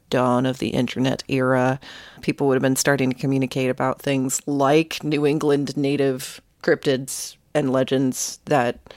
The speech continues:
maybe wouldn't have been in the forefront of most people's minds in Indiana. I was just curious if the people that he's interviewing are like, "Oh yeah, I know exactly what puckwudgies are.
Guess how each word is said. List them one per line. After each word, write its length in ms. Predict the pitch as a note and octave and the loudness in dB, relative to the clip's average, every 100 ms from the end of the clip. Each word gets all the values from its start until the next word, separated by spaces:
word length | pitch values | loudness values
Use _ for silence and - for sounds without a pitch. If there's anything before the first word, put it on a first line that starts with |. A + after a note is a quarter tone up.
| - | -6
maybe 340 | E3+ C#3 C3+ | 0 2 2
wouldn't 260 | B2+ D3 C#3 | 0 0 0
have 120 | C3+ | 2
been 260 | D3 D3 B2+ | 2 2 0
in 220 | - D3+ C3+ | -2 0 2
the 140 | C3 | 0
forefront 540 | C#3 - C#3+ C#3 C3+ | -2 -4 -2 -2 -2
of 100 | A#2+ | -4
most 220 | D3 C#3+ - | -4 -4 -4
people's 340 | D3 - B2+ | -4 -4 -4
minds 520 | C3 C3 D3+ - - - | -2 -2 -4 -6 -10 -8
in 140 | E3 C#3+ | -2 0
Indiana. 520 | C3 C3 C3+ C#3 C#3+ | 0 -2 -4 -6 0
I 100 | D#3+ | 2
was 240 | D#3+ D#3 - | 2 0 -2
just 300 | - F3+ - | 0 0 4
curious 340 | G#3 F#3 E3 | 6 6 2
if 80 | C#3 | -4
the 80 | C#3+ | -4
people 320 | F3+ E3+ D#3+ | -2 2 4
that 140 | D3+ | 4
he's 480 | - E3+ D3+ C#3+ - | 0 -4 -4 -4 -6
interviewing 480 | F3 G3 F3+ D#3 D3+ C#3 | 0 0 2 2 0 0
are 80 | |
like, 240 | C3 B2+ - | 0 0 2
"Oh 120 | F#3 | 4
yeah, 220 | G#3 A3 | 6 6
I 120 | C3 D#3 | 6 4
know 160 | D#3+ | 4
exactly 400 | D3 D3 C#3 E3 | 2 2 0 2
what 180 | E3+ E3 | 0 2
puckwudgies 560 | G#3 G3 C#3+ C#3 C3+ C3+ | 0 0 -2 -2 -4 0
are. 360 | B2 B2 B2+ | 0 0 -2